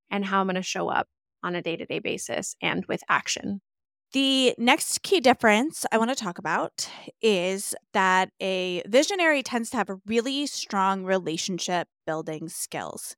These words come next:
Speaker 2: while the integrator is more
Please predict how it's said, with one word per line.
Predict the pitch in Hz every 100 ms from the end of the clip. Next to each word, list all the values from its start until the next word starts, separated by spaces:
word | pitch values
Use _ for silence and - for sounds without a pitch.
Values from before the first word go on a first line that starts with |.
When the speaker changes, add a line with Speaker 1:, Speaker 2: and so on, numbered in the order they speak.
| _
Speaker 2:
while | 196 196 226 220 208 196 180 -
the | 226 208 208 196 185 - _ -
integrator | 277 285 240 226 220 214 208 -
is | 196 202 202 -
more | 214 214 214 208 208 196